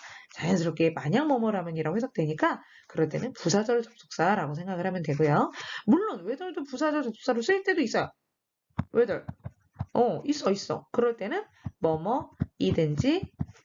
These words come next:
아니든지라고 해석이 되면서 뭐뭐든지 아닌지랑 좀 비슷하게 해석이 되는 경향이 있습니다. 자, 밑에는 읽어보시면 되고요. 자, 그러면 요거 뒤에 가서 다시 한번 설명합시다.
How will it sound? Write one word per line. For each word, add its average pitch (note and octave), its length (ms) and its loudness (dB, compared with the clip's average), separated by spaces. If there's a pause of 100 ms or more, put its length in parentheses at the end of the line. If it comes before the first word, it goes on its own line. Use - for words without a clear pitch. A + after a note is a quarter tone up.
(200)
아니든지라고 G#3 1040 0
해석이 G#3+ 240 -4
되면서 F3 460 -2 (280)
뭐뭐든지 A3 460 0
아닌지랑 G#3 640 0
좀 A3+ 160 -6
비슷하게 F#3 420 -2
해석이 A3+ 600 0
되는 E3 440 2
경향이 A#2+ 440 -2
있습니다. - 460 -6 (460)
자, D#3 100 -4
밑에는 D#3+ 360 0
읽어보시면 F#3+ 480 0
되고요. E3 580 4 (280)
자, G3 120 2
그러면 D#4+ 340 2
요거 E4 460 -4
뒤에 C#4 100 -8
가서 A3 160 -10
다시 E3+ 260 -10
한번 E3 180 -4
설명합시다. E3+ 580 -2